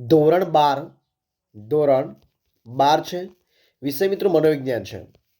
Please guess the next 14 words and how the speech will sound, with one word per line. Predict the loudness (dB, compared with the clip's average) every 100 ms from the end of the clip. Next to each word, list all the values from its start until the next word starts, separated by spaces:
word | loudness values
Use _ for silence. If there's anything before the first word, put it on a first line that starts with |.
| _ _ -8
અને | -6
મનોવિજ્ઞાનની | 0 2 2 2 2 2
અંદર | 0
મિત્રો | -2 -4 -6 -8 _ _ _ _
જે | -6 0 2
તમારે | 2 2 0 -4 -10 _ _ _ _ _ _
બોર્ડની | 0 4 4 4 -2
પરીક્ષાની | -2 -2 -4
અંદર | -6
મિત્રો | -4 -4 -4 -8 _ _ _ _ _ _ _ _ _ _ _ _ _ _ 0
ત્રીસ | 0 2
માર્ક્સનું | 0 0 -6
એટલે | -2 0
કે | 2